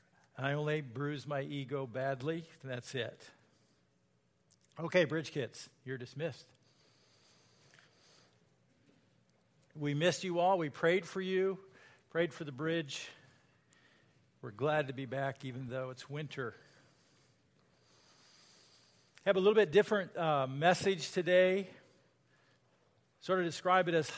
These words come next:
flying at fifty thousand feet over Christmas, and I hope it's beneficial. It will be different. This is not what I normally do on Sundays if you're visiting with us. Um, but since Christmas is already past and I don't get to do a Christmas message, I want to do this a little bit differently.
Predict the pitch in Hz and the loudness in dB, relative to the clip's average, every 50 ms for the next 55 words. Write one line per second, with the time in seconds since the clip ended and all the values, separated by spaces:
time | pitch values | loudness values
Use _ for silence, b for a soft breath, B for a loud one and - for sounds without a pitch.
0 | - - - - - 185 180 180 185 185 180 180 170 139 - - 180 - 185 175 | -12 -16 -12 -4 2 4 6 6 6 6 4 2 -2 -2 -2 -4 -4 -2 -4 0
1 | - 185 175 175 170 127 151 156 127 - - 175 175 180 180 151 170 170 165 143 | 4 4 4 4 4 0 -4 -6 -8 -4 0 0 2 2 2 0 0 -2 -2 -2
2 | 151 131 - - - 170 - - - 185 214 - - - - - - b b b | -4 -6 -6 -4 -4 -2 -2 -2 -2 -4 -2 -2 -2 -4 -6 -6 -8 b b b
3 | b b b b b b _ - 151 151 151 151 147 156 151 147 160 175 165 - | b b b b b b _ -6 -4 -2 -2 0 0 0 2 2 2 0 0 0
4 | 170 165 - - - 135 123 165 165 165 156 131 - - 170 147 - - 180 175 | -4 -6 -4 -6 -8 -4 0 0 0 2 0 -2 -2 -2 -2 0 0 0 0 0
5 | 180 170 - 165 170 165 175 170 175 160 170 139 170 156 156 180 165 - 175 147 | 0 -2 -2 -2 -4 0 0 0 0 0 0 0 0 -2 -2 -2 -4 -4 -6 -6
6 | - 165 139 - 156 160 160 - 160 160 - - - 143 165 156 147 143 139 131 | -6 -8 -6 -2 0 0 0 0 -4 -12 -14 -10 -6 -2 0 2 2 2 0 -2
7 | 143 151 170 170 165 165 165 160 147 147 156 160 160 156 151 143 - - 165 160 | -4 -2 -2 -2 -2 -2 -2 -2 -2 -2 -2 -2 -2 -2 -4 -4 -4 -4 -4 -2
8 | 147 151 156 147 120 156 147 143 - 143 139 131 117 143 156 143 120 151 156 156 | -2 -2 -4 -4 -2 -4 -4 -4 -4 -6 -6 -4 -4 -4 -6 -4 -6 -6 -8 -6
9 | 143 139 156 139 - 160 147 151 143 - - - b b b b b b b b | -6 -6 -6 -4 -2 -2 -2 -2 -2 -6 -10 -14 b b b b b b b b
10 | b b _ - 143 143 139 135 131 127 123 113 b b b b b b b b | b b _ -6 -4 -2 -2 -2 -2 -4 -6 -12 b b b b b b b b
11 | b b b b b b b b b _ _ _ - - _ - 143 147 156 143 | b b b b b b b b b _ _ _ -20 -20 _ 0 2 2 2 2
12 | - - - 170 160 135 - - - - - - - 196 - - - 170 - - | 0 -2 0 0 0 -2 -4 -8 -10 -10 -4 -2 0 0 0 -2 -6 -10 -10 -10
13 | 147 120 170 170 165 165 165 151 147 143 135 - - 175 180 175 170 170 160 - | -6 0 2 2 4 4 2 0 -4 -6 -6 -4 -2 2 4 4 4 2 0 -2
14 | - 151 139 139 143 160 156 151 143 143 139 143 135 151 151 135 - - 170 156 | -4 -2 -2 -2 -2 -2 -4 -4 -4 -4 -4 -4 -2 -2 -4 -4 -4 -4 -6 -6
15 | - - 165 147 - - 165 156 151 - - 156 147 120 139 139 135 139 139 127 | -6 -8 -12 -12 -10 -6 -4 -4 -4 -4 -6 -8 -8 -6 -6 -4 -4 -6 -6 -8
16 | 143 139 123 135 139 131 135 - 143 127 127 127 123 123 - 120 127 127 120 - | -8 -6 -4 -4 -4 -4 -6 -8 -10 -8 -8 -8 -10 -10 -10 -10 -12 -12 -12 -12
17 | 135 123 - 139 120 113 107 | -14 -14 -14 -12 -12 -12 -14